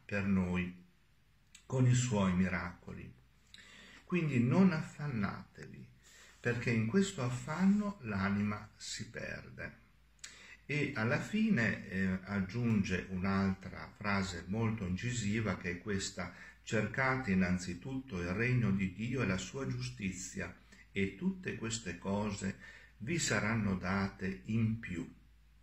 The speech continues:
Quindi, se una persona pone al primo posto il regno di Dio e la sua giustizia, che vuol dire la gloria di Dio e la santità della vita, ecco che il Signore gli darà le sue benedizioni.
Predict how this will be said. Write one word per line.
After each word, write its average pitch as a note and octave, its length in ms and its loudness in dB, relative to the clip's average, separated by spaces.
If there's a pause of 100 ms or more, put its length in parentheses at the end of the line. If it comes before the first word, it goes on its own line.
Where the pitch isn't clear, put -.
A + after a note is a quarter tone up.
(140)
Quindi, F2+ 360 -4 (300)
se - 240 0
una F#3 320 6
persona F#2+ 720 -6
pone G2 560 0
al G#2 240 -4
primo F#3+ 500 2
posto G2+ 540 -4
il F2+ 140 -2
regno B2+ 340 0
di G2 200 0
Dio B2 260 -2
e B2+ 40 0
la G2 120 2
sua G#2+ 280 -4
giustizia, F#2 880 -10
che - 140 -8
vuol G2+ 300 2
dire E2+ 500 0 (480)
la F#2+ 140 2
gloria A2 560 2
di F#2+ 220 0
Dio G2+ 460 0
e G2+ 100 -2
la F2+ 140 0
santità B2+ 840 0
della A2+ 280 0
vita, G2 640 -4 (460)
ecco F#3 360 0
che D#3+ 120 -8
il D3+ 100 -4
Signore D#3+ 760 2
gli D3 140 -8
darà A2+ 480 0
le D3 180 -6
sue G#2+ 360 -6
benedizioni. B2 1120 -4